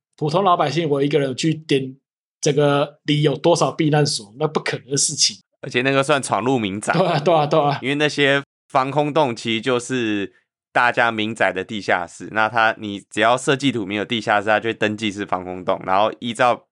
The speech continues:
Speaker 2: 那个设计图的面积大小估算有多少人，但那里面完全没有任何的设备或者是去真的认真去考察过，就是看设计图就直接登记，然后po到网络上的。
Speaker 1: 对，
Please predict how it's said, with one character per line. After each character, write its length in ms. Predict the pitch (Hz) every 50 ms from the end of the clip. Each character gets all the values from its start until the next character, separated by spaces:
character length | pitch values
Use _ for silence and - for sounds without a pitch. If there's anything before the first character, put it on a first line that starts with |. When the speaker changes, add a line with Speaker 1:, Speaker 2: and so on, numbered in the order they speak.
| _ _ _ _ _ _
Speaker 2:
那 140 | 113 117 117
个 200 | - 113 104 101
设 200 | - - 135 117
计 160 | 123 127 113
图 100 | 107 107
的 60 | 101
面 160 | 104 117 113
积 140 | 104 - 110
大 160 | 117 113 107
小 140 | 95 95 90
估 200 | - - 107 110
算 160 | 110 117 101
有 40 | 95
多 140 | 80 98 104
少 160 | 104 107 90
人， 160 | - - - - _ - - _ _
但 220 | - 139 135 131 139
那 120 | 160 160
里 120 | 131 101
面 140 | 101 127 123
完 160 | 117 120 123
全 160 | 127 135 123 113
没 100 | 131 139
有 100 | 127 117
任 260 | 98 139 147 127 107
何 160 | 104 95 92
的 200 | 90 98 95 92
设 280 | 92 - - 135 120 107
备 400 | - 131 120 110 98 92 85 - _ _ _ _
或 180 | - 117 107
者 60 | 101
是 200 | 98 - 120 117
去 400 | 101 - 120 113 107 104 98 90 - - _ _ _ _ _ _ _ _
真 160 | - - 135 127
的 120 | 117 110
认 180 | 120 131 120 104
真 160 | - 113 107
去 140 | 104 120 107
考 180 | - - -
察 240 | - - - - -
过， 240 | - - 98 - - _ _ _
就 100 | - 131
是 100 | 127 135
看 200 | - 135 127 110
设 100 | 120 113
计 180 | 107 117 110
图 160 | - - 87
就 120 | 90 104 104
直 140 | - - 90
接 280 | 87 92 90 90 92 - _ _ _ _
登 160 | - 98 98
记， 140 | 98 - 101
然 160 | 90 82 85
后 160 | 90 95 98 92 _
po 140 | - 104 101
到 120 | 107 104
网 160 | 98 90 87
络 160 | 90 95 85 85
上 180 | - 87 - -
的。 100 | - - _ _ _ _ _ _ _ _ _ _ _ _
Speaker 1:
对， 260 | - 147 131 123 117